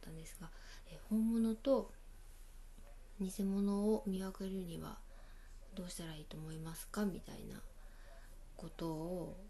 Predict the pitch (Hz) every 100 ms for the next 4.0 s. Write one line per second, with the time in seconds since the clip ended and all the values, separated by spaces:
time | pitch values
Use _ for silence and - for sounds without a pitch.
0 | - - - - 151 143 143 - - -
1 | - 196 156 - - - - - - -
2 | - - - - - - - 208 202 196
3 | - 220 220 220 214 208 202 208 202 196